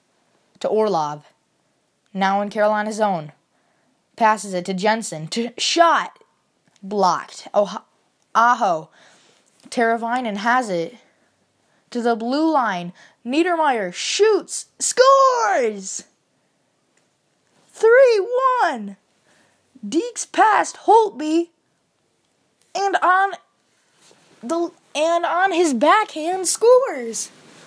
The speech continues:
What a shot! And it is in. Three one.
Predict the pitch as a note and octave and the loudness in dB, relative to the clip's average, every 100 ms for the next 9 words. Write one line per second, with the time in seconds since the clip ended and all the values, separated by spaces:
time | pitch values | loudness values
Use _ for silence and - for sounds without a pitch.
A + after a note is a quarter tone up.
0 | - _ _ _ _ _ _ _ _ _ | -20 _ _ _ _ _ _ _ _ _
1 | _ _ _ _ _ _ _ _ _ _ | _ _ _ _ _ _ _ _ _ _
2 | _ _ _ B3+ F4 G#4+ F#4+ A#3+ A#3 - | _ _ _ -4 0 0 0 -2 -6 -8
3 | - - G4+ B4+ F#4+ A#3 - - - - | -6 0 0 0 -4 -10 -12 -20 -20 -20
4 | - - D4+ D#4+ E4+ C#4+ C4 F#4+ G#4+ F4+ | -20 -10 0 2 2 0 -2 -8 -4 -4
5 | A3 F3+ - - F#4 E4+ F#4+ G#4 G#4 G4+ | -4 -8 -14 -6 -2 2 2 2 2 -2
6 | - - C4 D#4+ F4+ D#4 F#3 E3 | -6 -12 -6 -2 0 -2 -4 -8